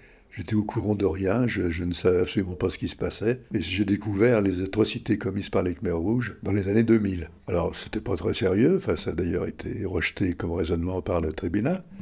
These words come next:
mais, euh, ça montrait un peu comment fonctionnait le personnage. Enfin, il, il était, euh, il voulait se présenter comme de bonne foi, euh,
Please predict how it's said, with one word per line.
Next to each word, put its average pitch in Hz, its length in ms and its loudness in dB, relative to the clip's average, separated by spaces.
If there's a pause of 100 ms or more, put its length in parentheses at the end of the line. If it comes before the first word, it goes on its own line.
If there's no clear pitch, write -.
(600)
mais, 92 340 -2
euh, 82 160 0 (600)
ça - 160 -4
montrait 85 400 2
un 110 100 4
peu 101 220 0
comment 95 280 2
fonctionnait 104 500 0
le 85 80 -4
personnage. 117 520 2
Enfin, 80 280 -6
il, 87 340 -8 (640)
il 90 160 -4
était, 113 400 4
euh, 82 160 -2 (800)
il - 80 -8
voulait 104 220 6
se - 80 -6
présenter 107 400 2
comme 95 200 4
de 95 80 4
bonne 92 220 0
foi, 117 460 4
euh, 85 100 0